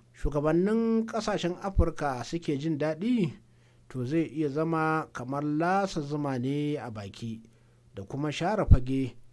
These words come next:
na abin da watakila zai iya zuwa a nan gaba da ba zai yi wa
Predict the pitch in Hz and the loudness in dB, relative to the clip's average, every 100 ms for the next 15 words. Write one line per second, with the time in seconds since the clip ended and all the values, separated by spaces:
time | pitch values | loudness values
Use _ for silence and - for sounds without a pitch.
0 | - - _ 143 - 131 120 180 196 160 | -20 -20 _ -10 -8 -8 -4 -2 0 0
1 | 143 131 110 120 127 - 180 156 147 175 | 0 -2 -8 -10 -12 -6 0 0 2 0
2 | 165 180 147 170 170 127 135 170 139 117 | 0 0 0 0 0 -2 -2 -2 -2 -4
3 | 127 - - _ 135 120 127 139 175 156 | -6 -10 -18 _ -8 -4 -4 2 4 6
4 | 170 170 160 156 156 151 | 4 4 4 2 0 -2